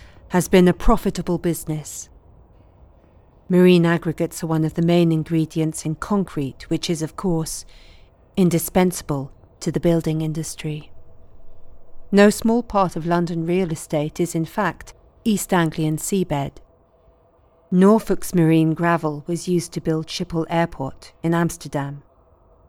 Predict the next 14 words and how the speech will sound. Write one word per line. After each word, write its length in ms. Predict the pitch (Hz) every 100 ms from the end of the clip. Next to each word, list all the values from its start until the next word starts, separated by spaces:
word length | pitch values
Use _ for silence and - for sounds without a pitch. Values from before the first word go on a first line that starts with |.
| _ _ _ - - _ _ _ _ _ -
Holland, 500 | 226 214 196 220 185
in 100 | 165
the 80 | 160
meantime, 680 | 175 185 156 160 156 156 - _ _ _ _ -
is 140 | 190
strengthening 760 | - - 208 214 190 185 165 156
environmental 760 | 151 170 160 156 156 151 165
regulations 840 | 156 156 165 156 151 - 156 151 -
to 120 | 170
protect 540 | 175 170 202 - -
its 260 | 170 - -
coast 560 | - 160 156 - - -
from 140 | 160
erosion 640 | 156 165 165 156 135 139